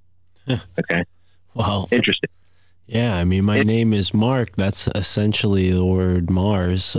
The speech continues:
Speaker 1: or
Speaker 2: Yeah.
Speaker 1: at least s-, some variation of it. And yeah, I feel that myself as a martial artist. Like, there's definitely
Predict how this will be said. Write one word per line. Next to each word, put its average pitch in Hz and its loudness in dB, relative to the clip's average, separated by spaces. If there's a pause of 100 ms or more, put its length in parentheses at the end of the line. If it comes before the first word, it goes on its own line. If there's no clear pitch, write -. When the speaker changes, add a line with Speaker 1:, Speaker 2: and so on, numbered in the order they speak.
(100)
Speaker 1:
or - 0
Speaker 2:
Yeah. 90 0
Speaker 1:
at - -6
least 90 -4
s-, - -6
some 90 0
variation 92 0
of 87 0
it. 101 -2
And 90 0
yeah, 95 0
I 92 -4 (160)
feel 98 0
that 95 0
myself 95 -2
as 90 0
a 92 0
martial 92 -2
artist. 92 -2
Like, 82 -6 (520)
there's 87 -2
definitely 90 -2